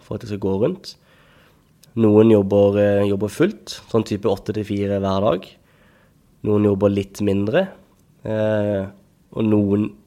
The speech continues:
studerer. Det er jo ikke så vanlig her ute i, i Oslo øst å, å ta høyere utdannelse. Eh, det er veldig vanlig å ta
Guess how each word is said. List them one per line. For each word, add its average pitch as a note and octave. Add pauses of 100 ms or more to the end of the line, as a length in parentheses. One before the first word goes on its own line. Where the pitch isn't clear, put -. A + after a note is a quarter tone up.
studerer. G2+ (760)
Det A2+
er G2+
jo A2 (1600)
ikke -
så C3+
vanlig G#2+
her G#2
ute G2+
i, G#2 (220)
i G#2
Oslo G#2
øst -
å, G#2+ (920)
å A2
ta G2+
høyere G2+
utdannelse. - (880)
Eh, G#2+ (240)
det A2
er G#2
veldig A2
vanlig G2+
å G2+
ta G2+